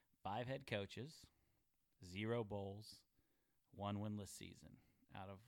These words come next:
those last ten years. You wanna know how bad that is, Philip?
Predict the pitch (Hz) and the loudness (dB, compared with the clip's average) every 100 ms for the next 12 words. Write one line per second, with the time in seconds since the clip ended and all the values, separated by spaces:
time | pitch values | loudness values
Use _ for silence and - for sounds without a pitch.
0 | - 104 98 95 98 - 101 95 90 62 | -8 -6 -4 -4 -4 -4 -6 -6 -8 -10
1 | - - - - - - _ - 113 143 | -14 -16 -20 -20 -20 -20 _ 2 4 6
2 | 139 131 123 131 127 127 131 - 123 127 | 4 2 2 2 2 2 0 0 2 2